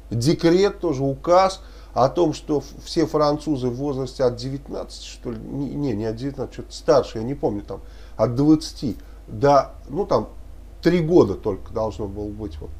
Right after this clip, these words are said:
первая его, э, бумажка, там, там, типа, с двадцати до двадцати трёх должны отработать, там, и, и если не, не хотят идти воевать, то должны отработать там в трудовой армии, и организовал, начался призыв в эту трудовую армию, а потом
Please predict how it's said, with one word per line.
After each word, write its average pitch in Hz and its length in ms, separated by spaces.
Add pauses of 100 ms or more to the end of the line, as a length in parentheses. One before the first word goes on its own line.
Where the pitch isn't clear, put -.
первая 104 320
его, 104 220 (360)
э, 92 640
бумажка, 127 440
там, 104 140 (100)
там, 101 200
типа, 117 160
с 98 80
двадцати 151 420
до 120 140
двадцати 117 420
трёх 160 320
должны 131 480 (260)
отработать, 135 800
там, 127 180
и, 156 100
и 156 420
если 143 200
не, 156 140 (220)
не 151 240
хотят 151 420
идти 139 240
воевать, 208 540 (840)
то 147 140
должны 151 460
отработать 135 760
там 120 120
в - 60
трудовой 135 640
армии, 160 500
и 160 240
организовал, 160 840
начался 156 520
призыв 156 640
в 117 40
эту 95 120
трудовую 143 560
армию, 196 240
а - 20
потом 214 400